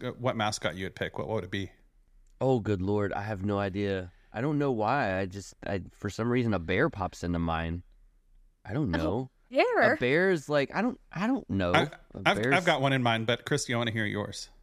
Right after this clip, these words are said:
Speaker 3: I can't tell. Like, if we had to say our gut first
Speaker 1: Yeah.
Speaker 3: response, mine's
Speaker 1: Yeah.
Speaker 3: so dumb. It
Speaker 1: Is it,
Speaker 3: doesn't
Speaker 1: like,
Speaker 3: even make sense.
Speaker 2: It's probably
Speaker 1: like,
Speaker 2: like a cat
Speaker 1: the
Speaker 2: or
Speaker 1: fish
Speaker 2: something.
Speaker 1: or something? <laughs>
Speaker 3: It's a pencil.
Speaker 1: It's a pencil? Okay.
Speaker 3: Yeah.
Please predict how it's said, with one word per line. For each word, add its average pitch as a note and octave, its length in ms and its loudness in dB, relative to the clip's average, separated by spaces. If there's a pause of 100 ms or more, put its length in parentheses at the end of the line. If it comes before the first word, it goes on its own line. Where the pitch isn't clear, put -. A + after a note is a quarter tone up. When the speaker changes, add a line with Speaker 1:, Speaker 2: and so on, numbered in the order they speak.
(240)
Speaker 3:
I A3+ 80 -2
can't C#4 320 -4
tell. G3 220 0 (100)
Like, G3+ 300 -2
if A#3+ 160 -2
we E4 120 0
had F4+ 140 0
to F#4+ 80 0
say D#4+ 200 0
our A3 200 2 (220)
gut G3 360 2 (580)
first F3 220 2
Speaker 1:
Yeah. D#3 100 4
Speaker 3:
response, A3+ 600 -2
mine's F#3 280 -4
Speaker 1:
Yeah. A#2 120 2
Speaker 3:
so - 400 -6
dumb. C3+ 360 -4 (360)
It - 60 2
Speaker 1:
Is A3 40 4
it, A3+ 40 8
Speaker 3:
doesn't A3 120 4
Speaker 1:
like, G3+ 120 2
Speaker 3:
even F#3 200 -2
make E3+ 200 -4
sense. - 480 0 (300)
Speaker 2:
It's - 160 -10
probably E2+ 440 0
Speaker 1:
like, D#2+ 180 0
Speaker 2:
like D2+ 100 -2
a - 340 -20
cat D#2+ 180 2
Speaker 1:
the D#2+ 120 2
Speaker 2:
or - 20 -2
Speaker 1:
fish A#2+ 340 2
Speaker 2:
something. F2+ 140 -2
Speaker 1:
or A#2+ 40 0
something? C3+ 560 -4
<laughs> - 80 -12
Speaker 3:
It's C4+ 240 2
a B3+ 80 2
pencil. G#3 640 0 (640)
Speaker 1:
It's - 100 -8
a C3 60 -2
pencil? D3 680 -2 (100)
Okay. D#3+ 220 -2
Speaker 3:
Yeah. A#3 140 2